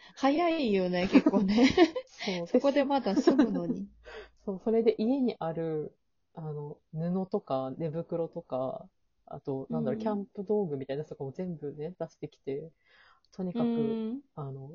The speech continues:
Speaker 2: 敷いて、巻いて、あの、頑張って寝てたんだけど、
Speaker 1: <laughs>
Speaker 2: やっぱね、背中がバッキバキになったり。
Speaker 1: 家の、そうだよね。家の中でキャンプ生活みたいなね、
Speaker 2: そう、なんかもう、
Speaker 1: 感じで。
Speaker 2: なんか家の中で、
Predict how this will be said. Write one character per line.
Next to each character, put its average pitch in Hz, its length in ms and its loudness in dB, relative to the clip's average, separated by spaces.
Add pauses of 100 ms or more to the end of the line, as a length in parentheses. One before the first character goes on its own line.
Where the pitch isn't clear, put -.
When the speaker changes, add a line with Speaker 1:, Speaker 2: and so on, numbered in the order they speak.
Speaker 2:
敷 180 340 -4
い 175 40 -6
て、 208 420 -2
巻 160 220 -2
い - 20 -10
て、 180 340 -2 (680)
あ 165 60 -18
の、 151 320 -14 (480)
頑 156 180 -4
張 175 80 -4
っ 170 40 -4
て 277 460 2
寝 165 140 -2
て 165 100 0
た 151 140 -6
ん 135 60 -8
だ 139 80 -8
け 156 100 -6
ど、 143 140 -6
Speaker 1:
<laughs> - 20 -6
Speaker 2:
や 165 80 -6
っ - 20 -8
ぱ 147 160 -10
ね、 151 240 -12 (640)
背 220 140 2
中 196 180 2
が 165 160 2
バ 170 160 0
ッ - 120 -10
キ 185 80 0
バ 185 100 2
キ 254 200 6
に 247 60 4
な 247 80 2
っ - 20 -8
た 277 200 4
り。 208 80 8
Speaker 1:
家 220 80 2
の、 - 60 -4 (360)
そ 254 220 -6
う - 20 -2
だ 226 140 -2
よ 208 80 0
ね。 196 340 0
家 262 240 2
の 294 120 -2
中 294 280 2
で 202 140 2
キ 220 100 -2
ャ 208 60 2
ン 202 80 -2
プ - 80 -16
生 220 180 0
活 185 260 -4
み 175 100 -8
た 175 120 -4
い 170 60 -4
な 170 80 -8
ね、 170 240 -8
Speaker 2:
そ 220 400 2 (100)
う、 220 40 -10
な 220 60 -6
ん 220 60 -6
か 180 100 -4
も 185 220 -4
う、 - 20 -6
Speaker 1:
感 196 120 -4
じ 190 160 -6
で。 175 260 -8 (480)
Speaker 2:
な 214 240 -2
ん 190 80 -8
か 180 260 -4
家 208 300 2
の 208 160 -2
中 208 280 -2
で、 156 200 -8